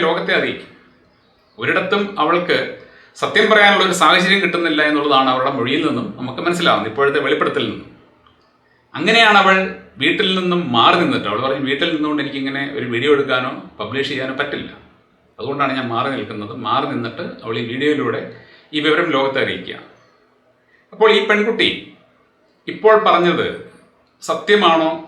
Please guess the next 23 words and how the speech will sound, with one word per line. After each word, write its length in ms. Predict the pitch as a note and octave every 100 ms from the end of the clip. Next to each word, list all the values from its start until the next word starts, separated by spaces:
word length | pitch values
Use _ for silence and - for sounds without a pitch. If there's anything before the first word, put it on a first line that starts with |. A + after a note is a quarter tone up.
| -
അതോ 120 | C3 C3
കള്ളമാണോ 540 | C3+ D3+ F3 C#3+ C#3 C#3 C#3 - B2
എന്ന് 140 | C3 C3+
നമ്മൾ 200 | C3 B2+ B2+ - - - _ -
ഒന്ന് 240 | C3 D3 B2+
വെറുതെ 300 | A2+ B2+ D3 D3+
ഒരു 140 | C3+ C3+ - -
കോമൺ 280 | - C3+ F3 F3
സെൻസ് 220 | E3 - D3
വെച്ച് 140 | - A2
നോക്കുമ്പോൾ 400 | G2 G#2+ G2+ - - - _ _ _ _ _ _ _ -
അവൾ 200 | C#3+ G#3+ A3 -
സ്വന്തം 320 | D3+ F3 A3+ A3
കുറ്റം 340 | F3+ - G#3 G#3 - D#3
ഏറ്റുപറഞ്ഞുകൊണ്ടാണ് 1080 | F3+ G#3 G3 F3 F3 F3 E3+ C#3+ C3+ C#3+ D3 - A#2+
ഇവിടെ 180 | A#2+ C3+ C3
ഇപ്പോൾ 260 | C3 B2 A#2+ - C#3+
ഈ 20 | C#4+ - - _ -
വെളിപ്പെടുത്തൽ 440 | A#2 - A2 B2+ A#2
നടത്തുന്നത്. 400 | F#2 - D#2+ - - _ _ _ _ _ _ -
അതായത് 380 | A2 B2+ C3 G#3+ - -
തർക്കത്തിനുണ്ടായ 640 | A2+ A#2 D3 E3 D#3+ D#3 D#3 D3+
കാരണം 360 | C#3 C#3+ -